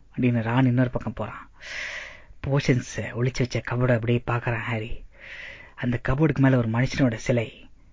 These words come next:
ஒரு பணக்கார மனிதனோட சிலை பயங்கரமா அலங்கரிச்சு இருக்கு. "டேய், இந்த சிலையோட தலை மேல தான் பார்த்தேன், அங்கதான் இருக்கு." அப்படியே தொலைந்து போன கிரீடம் அந்த சிலையோட தலைக்கு மேல இருக்கு.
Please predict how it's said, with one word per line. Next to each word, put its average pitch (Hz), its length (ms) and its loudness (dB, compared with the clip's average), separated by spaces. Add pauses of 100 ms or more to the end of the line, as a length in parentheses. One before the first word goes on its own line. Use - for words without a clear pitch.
(420)
ஒரு 120 180 -2
பணக்கார 135 560 2
மனிதனோட 120 460 2
சிலை 123 420 -2 (120)
பயங்கரமா 131 420 2
அலங்கரிச்சு 127 460 -2
இருக்கு. - 400 -10 (1080)
"டேய், 185 380 6 (760)
இந்த 143 380 2
சிலையோட 180 280 4
தலை 180 220 6
மேல 180 140 8
தான் 170 120 6
பார்த்தேன், - 360 0 (1000)
அங்கதான் 226 260 8
இருக்கு." 202 500 2 (600)
அப்படியே - 320 2
தொலைந்து 131 380 4
போன 120 240 0 (380)
கிரீடம் 135 480 2 (380)
அந்த 117 320 -2
சிலையோட 135 360 6
தலைக்கு 135 340 2
மேல 127 200 6
இருக்கு. 117 300 -2